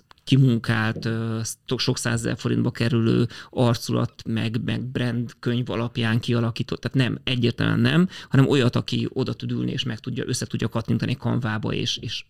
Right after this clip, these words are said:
de ez már elég volt ahhoz, hogy láttuk az arcát, láttuk, hogy ki volt az, és ő volt az első, akit fölhívtunk, mert valaki ajánlotta, aki szintén névvel ajánlotta, arccal ajánlotta,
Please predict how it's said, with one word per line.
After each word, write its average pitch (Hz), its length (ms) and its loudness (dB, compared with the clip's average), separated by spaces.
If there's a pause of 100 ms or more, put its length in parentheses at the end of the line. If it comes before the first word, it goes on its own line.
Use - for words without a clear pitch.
de 123 160 2
ez 175 200 -2
már 120 180 2
elég 123 280 0
volt 113 200 -2
ahhoz, 170 220 2
hogy 123 140 -2 (240)
láttuk 170 400 -2
az 131 100 2
arcát, 110 420 -2 (280)
láttuk, 165 400 0
hogy 135 120 2
ki 135 120 0
volt 123 200 2
az, 120 60 0
és 123 180 -2
ő 190 120 6
volt 117 180 0
az 120 100 -4
első, 131 260 0
akit 135 200 -6
fölhívtunk, 135 720 0 (340)
mert 120 500 0
valaki 127 340 2
ajánlotta, 113 560 -2
aki - 340 -6
szintén 117 380 0
névvel 110 320 0
ajánlotta, 156 480 -2
arccal 113 320 -6
ajánlotta, 165 600 -2